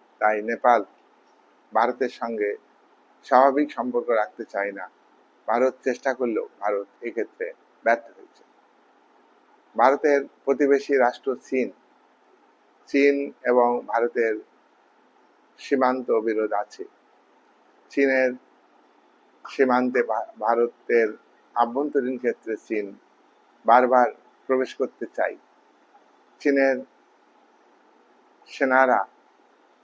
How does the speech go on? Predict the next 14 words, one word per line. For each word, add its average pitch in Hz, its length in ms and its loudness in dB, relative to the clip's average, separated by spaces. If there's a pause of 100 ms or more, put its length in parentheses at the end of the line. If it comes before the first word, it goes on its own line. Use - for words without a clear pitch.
(220)
ছদ্মবেশে 120 680 2
ভারতের 117 500 -2 (120)
ভূখণ্ডে 117 420 -2
এসে 107 320 -2 (960)
চা 127 180 4
বিক্রি 123 400 -2
করে, 95 280 -8 (1400)
যার 123 180 4
ফলে 120 260 2
ভারত 113 380 0 (800)
সেটাকে 123 320 -2
ধরে 117 240 0
ফেলে। 101 320 -4 (1300)
চীনের 135 340 2